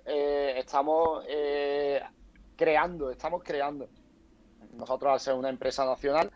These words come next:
sí hay proyectos ya por, por lo que es en Madrid.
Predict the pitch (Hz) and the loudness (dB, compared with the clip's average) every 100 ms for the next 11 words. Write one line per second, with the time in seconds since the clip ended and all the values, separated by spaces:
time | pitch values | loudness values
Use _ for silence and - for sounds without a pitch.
0 | - - 147 147 139 135 139 - 139 127 | -14 -6 4 4 4 0 0 -2 -4 0
1 | 135 127 127 127 127 127 127 127 127 120 | 0 0 0 2 2 2 2 2 0 -4
2 | - - 131 127 123 120 120 120 123 123 | -10 -4 -2 -2 -4 -4 -4 -2 -2 0
3 | 120 120 120 123 139 196 | -2 -4 -4 -2 -2 -4